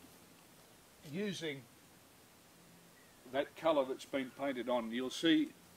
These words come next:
that with the, uh, three five three, the large one, or the V six eight six, they usually come with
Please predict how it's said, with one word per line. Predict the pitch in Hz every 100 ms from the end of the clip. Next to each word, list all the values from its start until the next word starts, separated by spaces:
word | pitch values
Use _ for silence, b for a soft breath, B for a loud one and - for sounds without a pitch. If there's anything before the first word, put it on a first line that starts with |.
| -
that | 135 -
with | 285 -
the, | 139 123 123
uh, | 127 127 120 -
three | 180 185
five | - 151 135
three, | - 113 165 117
the | 117
large | 135 139 139 127
one, | 127 127
or | 120 120 - 120
the |
V | 104 123
six | 110 135 -
eight | 117 104
six, | 135 123
they | 139
usually | 135 170 143 139
come | - 151
with | 139